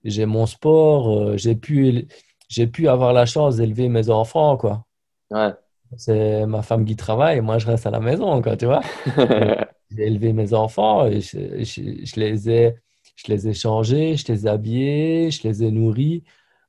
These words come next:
Speaker 1: euh, ju-, jusqu'à deux ans et demi, jusqu'au moment où j'étais les conduire par la main à l'école, quoi, tu vois.
Speaker 2: Mhm.
Speaker 1: Ça, ça n'a pas de valeur, quoi.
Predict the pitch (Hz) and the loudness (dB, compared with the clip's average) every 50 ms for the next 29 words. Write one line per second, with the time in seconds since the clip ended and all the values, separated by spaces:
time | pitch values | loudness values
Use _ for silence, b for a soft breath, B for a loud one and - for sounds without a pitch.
0 | _ - 107 104 104 104 104 107 107 101 98 101 110 110 107 98 101 110 110 - | _ -4 -2 -2 0 0 0 0 -2 -2 -4 -6 -8 -10 -10 -8 -8 -10 -10 -6
1 | - 110 107 107 110 113 104 107 110 110 113 123 139 151 170 180 185 185 190 180 | -2 -2 -2 0 0 -2 0 0 0 0 2 0 0 0 0 0 0 -2 -2 -2
2 | 147 117 104 104 107 - - - _ _ 117 113 113 110 113 117 131 147 160 147 | -2 -4 -4 -6 -10 -12 -18 -20 _ _ -2 -2 0 0 0 0 2 2 2 2
3 | 120 110 - - 113 113 113 - 113 110 107 104 113 113 - - 107 101 120 120 | 2 0 -2 -4 -4 -4 -2 -2 -2 -2 -2 -2 -4 -4 -2 -4 -4 -2 0 -2
4 | 113 123 139 139 120 110 117 123 123 - 175 175 170 156 127 117 - 113 117 127 | 0 0 0 0 0 0 0 -2 0 0 0 0 2 0 -2 -2 0 0 -2 -2
5 | 147 151 - _ _ _ _ _ _ _ 147 123 113 110 104 101 - _ _ _ | -2 -6 -10 _ _ _ _ _ _ _ -12 -8 -6 -6 -6 -6 -8 _ _ _
6 | _ _ _ _ - 117 - 135 127 117 - 107 107 101 - 104 101 101 110 123 | _ _ _ _ -14 -4 -2 -2 0 0 -2 -4 -4 -2 -2 -4 -2 0 0 2
7 | 143 156 143 120 117 - 110 104 110 | 4 4 2 2 -2 -4 -8 -8 -8